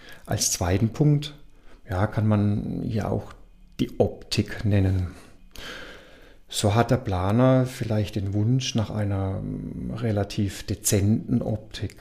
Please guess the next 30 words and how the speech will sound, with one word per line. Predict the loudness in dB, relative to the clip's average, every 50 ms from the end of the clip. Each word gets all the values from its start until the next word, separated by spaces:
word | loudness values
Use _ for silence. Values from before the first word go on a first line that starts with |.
| -12 -6 -4
nach | -2 -2
einer | -2 -2 -2 -2
schmalen | -2 -2 -2 -2 -2 0 -2 -2 0 0 2 2 2
Rinne, | 2 2 2 2 2 2 0 -2 -2 -4
was | -4 -4 -4 -4 -4 -6 -6 -8 -8 -10 -12 -14 -14 -12 -8
gerade | -6 -6 -4 -4 -4 -2 -4 -2 0 0 0 2 2
noch | 0 0 0 0 0 0 -2 -4 -8
so | -6 -2 -2 0
der | 0 2 2
Norm | 2 2 2 0 0 0 0 0
entspricht. | 0 -2 -4 -4 -4 -6 -6 -6 -8 -10 -12 -10 -12 -12 -12 -16 -20 -20 -20 -20 -20 -20 -20 -20 -20 -20 -20 -18 -16 -16 -16 -16 -16 -16 -6
Oder, | -2 0 2 2 4 4 4 4 4 2 0 -4 -8
mm, | -8 -8 -6 -6 -6 -6 -6 -6 -4
er | -2 0 0 2
hat | 0 0 0
schon | 0 2 2 4 4
den | 2 0 0 0
Wunsch | 0 2 2 0 0 -2 -2 -4 -4 -2
nach | -2 -2 -2
einer | -2 -2 -2 -2 -2
ganz | -2 -4 -4 -4 -4 -4
bestimmten | -6 -8 -8 -6 -6 -8 -4 -2 0 0 0 -2 -4 -6 -8 -6 -6 -4
Optik. | -2 -4 -4 -6 -12 -8 -8 -6 -6 -4
Er | -4 -4 -2
hat | -4 -4 -4
vielleicht | -6 -4 -2 0 0 -2 -2 0
schon | 0 0 2 2
eine | 2 2 2 0 0
Abdeckung | -2 -4 -6 -2 -2 0 0 2 2 2
gewählt. | 2 2 2 2 2 2 0 -2 -6 -8 -12